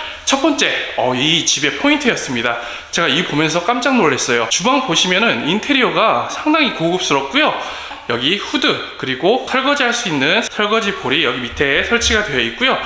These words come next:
보통은 벽면에다가 하면은 답답할 수 있었던 부분들을 이쪽을,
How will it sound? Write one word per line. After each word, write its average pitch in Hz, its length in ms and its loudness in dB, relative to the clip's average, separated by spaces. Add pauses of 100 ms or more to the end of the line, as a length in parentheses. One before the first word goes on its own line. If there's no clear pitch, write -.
(300)
보통은 208 520 2
벽면에다가 208 720 2
하면은 214 500 0 (300)
답답할 254 500 0
수 247 160 -4
있었던 185 560 -2
부분들을 165 580 0 (280)
이쪽을, 190 800 0